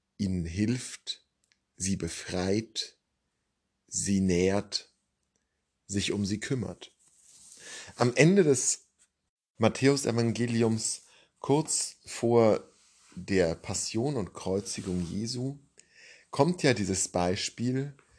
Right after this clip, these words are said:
wo er sagt: „Was ihr dem geringsten meiner Brüder getan habt, das habt ihr mir getan. Ihr habt mich gekleidet. Ihr habt mich,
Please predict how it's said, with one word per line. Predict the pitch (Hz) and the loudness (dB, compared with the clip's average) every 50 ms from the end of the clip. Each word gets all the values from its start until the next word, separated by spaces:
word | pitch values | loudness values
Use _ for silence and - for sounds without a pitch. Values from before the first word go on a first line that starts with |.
| _ _ _ _ _ _ - | _ _ _ _ _ _ -2
wo | - 104 | 0 2
er | 104 101 | 2 2
sagt: | - 110 104 113 110 - - 107 | 2 2 0 0 -2 -2 -2 -2
„Was | 104 - - | -2 -2 -2
ihr | - 101 | -2 -2
dem | 95 92 92 | -2 -2 -2
geringsten | 90 98 90 101 120 147 170 170 - - - - - 139 | -2 -2 -2 -2 -2 -2 -2 -2 -2 -4 -4 -4 -4 -2
meiner | 127 117 107 104 95 90 | 0 0 2 2 2 0
Brüder | 85 87 87 107 110 113 123 113 110 | 0 -2 -4 -4 -2 0 2 0 0
getan | 107 92 - - - 101 95 98 95 95 98 | 0 -4 -8 -10 -8 -8 -6 -6 -6 -6 -8
habt, | 98 98 - - | -10 -10 -10 -10
das | - - - - | -10 -10 -10 -12
habt | - - - - | -14 -14 -12 -10
ihr | 87 87 | -8 -8
mir | 90 92 95 | -6 -8 -8
getan. | - - - - - 92 92 - - - _ _ _ _ _ _ _ _ _ _ _ _ _ _ _ _ _ _ _ _ _ _ _ _ _ _ _ _ _ _ _ _ _ _ _ _ - | -10 -12 -12 -14 -16 -16 -16 -16 -18 -20 _ _ _ _ _ _ _ _ _ _ _ _ _ _ _ _ _ _ _ _ _ _ _ _ _ _ _ _ _ _ _ _ _ _ _ _ -4
Ihr | 139 135 151 139 117 90 90 87 | 2 6 6 8 8 6 4 -2
habt | 104 104 - - - - | -4 -6 -6 -8 -8 -8
mich | 107 92 - - - - _ _ _ - | -8 -8 -8 -10 -14 -18 _ _ _ -14
gekleidet. | - 87 - - 71 73 73 71 - 85 - - - - - - - _ _ _ _ | -14 -14 -12 -12 -12 -10 -8 -8 -8 -8 -10 -12 -14 -16 -18 -20 -20 _ _ _ _
Ihr | - 123 120 113 107 95 | -2 -2 0 0 0 -2
habt | 87 80 - - - - _ _ _ | -4 -4 -6 -10 -18 -18 _ _ _
mich, | - 110 117 123 110 - - - - - - | -4 -2 0 0 0 -2 -6 -8 -10 -12 -14